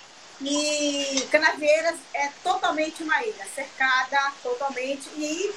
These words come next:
deságua em Canavieiras três rios muito grandes. É, por isso que a praia de Canavieiras,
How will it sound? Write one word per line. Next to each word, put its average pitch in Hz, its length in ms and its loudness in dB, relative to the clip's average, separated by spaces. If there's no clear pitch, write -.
deságua 302 600 4
em 254 60 -10
Canavieiras 254 640 -8
três 294 260 2
rios 330 260 0
muito 233 220 -8
grandes. 226 600 2
É, 226 800 2
por 277 180 4
isso 392 280 0
que 294 100 -2
a 247 280 4
praia 277 360 4
de - 80 -14
Canavieiras, 220 600 -6